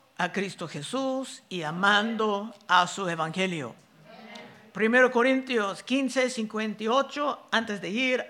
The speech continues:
a la Santa Cena, para los que son cristianos. Así que, hermanos míos amados, estar firmes y constantes, creciendo en la obra del Señor,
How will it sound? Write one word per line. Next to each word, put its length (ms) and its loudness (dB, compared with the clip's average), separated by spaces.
a 120 2
la 320 -8
Santa 340 -2
Cena, 400 4
para 200 2
los 220 -2
que 140 -8
son 300 -6
cristianos. 680 0
Así 320 10
que, 120 6
hermanos 520 10
míos 360 4
amados, 540 8
estar 380 6
firmes 760 4
y 100 0
constantes, 840 4
creciendo 840 4
en 100 6
la 80 6
obra 360 10
del 200 -2
Señor, 420 2